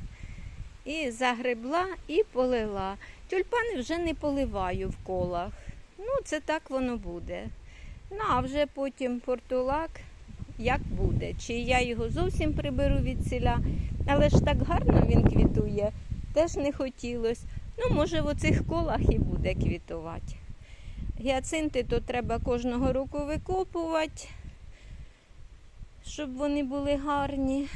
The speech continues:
А вже так не хочеться викопувати. Я вже і навіть тюльпани не хочу викопувати.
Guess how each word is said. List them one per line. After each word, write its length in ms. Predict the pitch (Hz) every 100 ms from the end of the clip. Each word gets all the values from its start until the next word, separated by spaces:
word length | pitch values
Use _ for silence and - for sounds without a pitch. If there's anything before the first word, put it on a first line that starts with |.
| - - - - - - -
А 40 |
вже 220 | 359 381 381
так 240 | 480 -
не 140 | 453
хочеться 580 | - 554 508 - - 208
викопувати. 800 | 196 202 - 202 - 220 247 247
Я 60 | 339
вже 200 | 339 330
і 40 |
навіть 300 | 320 311 302
тюльпани 580 | - 294 151 175 180 180
не 140 | 185
хочу 360 | 202 190 196 214
викопувати. 840 | 240 233 - 190 - - - -